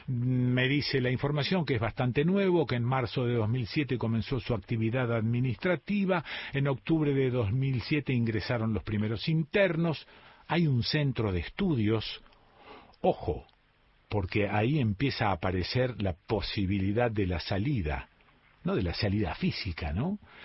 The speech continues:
En dos mil nueve se constituyó el Centro de Estudios de la Universidad Nacional de San Martín, unsam, en el cual se pueden estudiar las carreras de sociología y trabajo social. El deporte forma parte importante del trabajo de los detenidos.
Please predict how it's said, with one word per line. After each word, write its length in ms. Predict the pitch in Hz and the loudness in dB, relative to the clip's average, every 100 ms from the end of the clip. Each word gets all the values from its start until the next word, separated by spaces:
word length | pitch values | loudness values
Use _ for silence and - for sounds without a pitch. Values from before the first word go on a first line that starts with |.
| - - | -16 -8
En 120 | 135 139 | -2 2
dos 140 | 151 | 2
mil 200 | 165 208 | 2 4
nueve 300 | 190 202 165 | 4 4 2
se 160 | 143 139 | 2 0
constituyó 640 | 139 131 - 131 135 135 | 0 -2 -2 -4 -2 0
el 100 | 156 | 0
Centro 400 | - 165 147 135 | 0 -2 0 0
de 80 | 123 | 0
Estudios 380 | - 160 143 127 | 0 0 0 0
de 80 | 123 | 2
la 120 | 117 | 2
Universidad 580 | 117 113 110 - 131 139 | 2 0 -2 -2 -2 0
Nacional 440 | 123 104 123 135 | 0 -2 -2 0
de 100 | 123 | -2
San 180 | 104 110 | -2 -2
Martín, 400 | 110 107 143 131 | 0 0 0 0
unsam, 640 | - 135 120 - 156 127 104 - - - - - | 0 0 0 0 0 2 0 -4 -14 -16 -20 -6
en 120 | 113 | -2
el 100 | 113 | -2
cual 200 | 110 147 | 2 0
se 140 | - 117 | 2 -4
pueden 640 | - 156 156 151 151 131 - - - | 2 2 4 2 2 -2 -6 -12 -6
estudiar 440 | - 135 139 156 | 0 2 2 2
las 140 | 139 | 0
carreras 420 | - 127 127 147 117 | 0 0 2 0 2
de 100 | 131 | 0
sociología 640 | 135 - 139 127 - 151 | 0 0 0 0 0 0
y 80 | 131 | 0
trabajo 400 | 117 120 123 - | 2 0 0 -2
social. 560 | 110 101 - 92 80 64 - - | -4 -4 -2 0 -2 -4 -12 -14
El 120 | - 135 | -4 2
deporte 600 | 165 - 196 139 - 120 | 2 4 2 2 0 -2
forma 360 | 143 139 135 | 0 0 0
parte 260 | 104 135 139 | 0 0 0
importante 640 | 127 139 135 170 175 156 | 0 0 0 0 2 2
del 160 | 143 113 | 2 2
trabajo 440 | 120 117 143 143 | 2 2 2 2
de 80 | 127 | 0
los 140 | 110 | 2
detenidos. 680 | 101 107 120 139 123 90 - | 0 2 4 4 4 2 -2